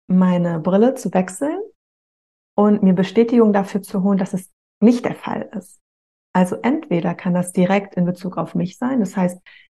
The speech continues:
Menschen mögen mich, ich registriere einfach mal viel bewusster, wenn ich positives Feedback bekomme,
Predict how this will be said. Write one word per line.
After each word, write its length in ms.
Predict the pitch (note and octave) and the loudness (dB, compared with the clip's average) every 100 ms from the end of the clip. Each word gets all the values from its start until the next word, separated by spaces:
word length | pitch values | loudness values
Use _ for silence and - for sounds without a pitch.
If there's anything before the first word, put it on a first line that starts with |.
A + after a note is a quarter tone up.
| _ _ | _ _
Menschen 400 | F#3 F#3 F#3+ F3 | 4 4 6 6
mögen 340 | E3+ E3+ F3+ | 4 2 2
mich, 380 | F#3+ B3+ D4+ - _ _ | 2 0 -4 -16 _ _
ich 280 | G3 F#3 - - _ - | -4 -4 -8 -20 _ -2
registriere 720 | G#3+ G#3+ - - C4+ C4+ - | 2 0 -2 0 0 2 0
einfach 320 | G3 G#3 F#3+ | -2 -4 -2
mal 200 | F#3+ F#3 | -2 -2
viel 240 | - C#4+ | 0 2
bewusster, 840 | B3+ A3+ G3 G#3+ A#3 - F3+ F#3+ F#3+ | 4 2 2 2 0 -4 -4 -2 0
wenn 120 | G3 | -2
ich 180 | G3 - | -4 -4
positives 640 | D4 D4 G3 - D3+ - | 0 0 0 -4 -8 -10
Feedback 400 | - - F3 F3+ | -14 -10 -12 -10
bekomme, 680 | G3 F#3 F3+ E3 F#3 C4+ | -16 -12 -6 -2 -2 -2